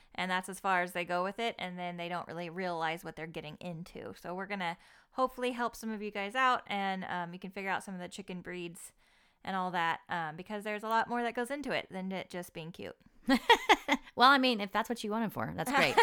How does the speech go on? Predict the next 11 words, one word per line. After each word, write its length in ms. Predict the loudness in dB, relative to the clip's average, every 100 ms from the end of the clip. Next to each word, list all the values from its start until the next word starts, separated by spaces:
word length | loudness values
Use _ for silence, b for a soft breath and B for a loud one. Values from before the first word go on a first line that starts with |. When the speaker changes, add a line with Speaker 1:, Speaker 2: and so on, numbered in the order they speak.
| 8 6
Speaker 1:
<laughs> 240 | 6 4
Yeah, 180 | 8 6 6 2
for 160 | 4 0
sure. 220 | 2 0 -2 -18
Speaker 2:
<laughs> 260 | -16 -2 6
Eggs 260 | 8 8
are 40 | 6
just 140 | 2
a 20 | 4
bonus, 420 | 4 4 0 -2
right? 220 | -2 -2